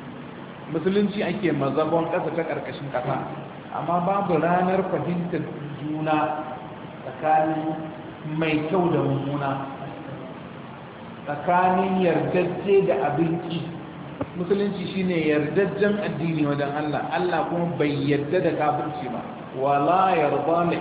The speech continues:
ibadihi al-kufr." Saboda ka babu ranar za a ce an samu wata irin tafiya, wasu masu salon masu wa'azi suna da wa'azi, suna da hikima, suna da wayo. Su ta kawo ayan Qur'ani suna ajiye su ba daidai ba.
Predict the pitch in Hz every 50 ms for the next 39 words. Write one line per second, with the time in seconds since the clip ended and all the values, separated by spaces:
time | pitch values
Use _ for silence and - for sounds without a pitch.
0 | 139 139 143 151 170 175 170 175 180 170 160 151 143 - - 190 - - - -
1 | - - - - - - - - - - - - - - - - - - - -
2 | - - - - 190 190 190 185 185 175 196 208 214 214 185 175 180 180 180 170
3 | 160 170 165 156 - 165 160 156 151 160 160 156 160 151 151 156 156 156 156 165
4 | 165 170 175 165 - - 139 131 - 170 165 151 151 - - - - - - -
5 | - 117 - 139 147 147 156 156 147 143 139 139 147 147 160 156 160 170 170 170
6 | 170 151 135 - - 151 160 165 156 143 139 147 156 160 151 160 165 160 147 139
7 | 123 127 143 156 156 147 135 131 151 160 156 151 170 165 151 135 127 127 143 151
8 | 151 - 175 151 143 123 - - 165 156 139 123 123 120 117 110 - 131 151 170
9 | 185 - - - - - - - - - - - - - - - - - - 165
10 | 165 - 190 196 196 196 214 208 208 208 214 208 202 208 208 208 214 208 208 202
11 | 180 180 180 185 185 180 175 170 175 175 165 160 165 170 175 156 147 147 147 139
12 | 135 135 139 143 139 139 143 139 139 139 135 - - -